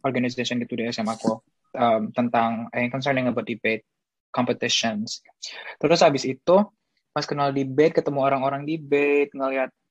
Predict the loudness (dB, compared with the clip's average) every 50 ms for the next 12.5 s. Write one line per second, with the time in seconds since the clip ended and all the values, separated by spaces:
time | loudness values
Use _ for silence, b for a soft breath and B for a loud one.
0 | _ _ -2 -2 -2 -2 -4 -6 -4 -2 0 0 0 -2 -2 -2 -4 -4 -4 -8
1 | -16 _ _ 0 2 2 0 -2 -6 -14 _ _ -2 0 0 0 -2 0 0 0
2 | 0 0 -2 0 0 0 0 0 -2 -6 -8 -12 -4 -4 -4 -2 -2 -4 -6 -6
3 | -4 -2 -2 0 -2 -2 -4 -4 -2 -2 -2 -4 -8 -8 -8 -8 -8 -8 -12 -12
4 | -12 -12 -12 -6 -4 2 4 4 6 6 4 4 4 4 4 2 2 -2 _ -8
5 | -6 -4 -4 -6 -4 0 0 0 2 0 0 0 0 0 -2 -2 -6 _ _ _
6 | _ _ _ _ _ _ _ _ _ _ _ _ _ _ _ B B B B B
7 | B B B 0 0 2 2 0 2 4 4 4 4 4 2 -2 0 0 -2 0
8 | 0 -2 0 2 0 0 0 0 -2 -2 -2 -2 -2 -2 -4 -4 -2 2 2 4
9 | 4 2 0 -2 -8 -18 _ _ _ _ _ _ _ _ _ _ -2 0 0 2
10 | 0 0 0 0 -2 -4 -6 -8 -10 -10 -12 -12 -14 -16 -18 -20 -20 _ _ _
11 | _ _ -4 -4 0 2 2 4 4 2 2 0 -2 -2 0 -4 -4 -4 -4 -6
12 | -6 -4 -4 -2 -2 -2 -6 -8 -10 -12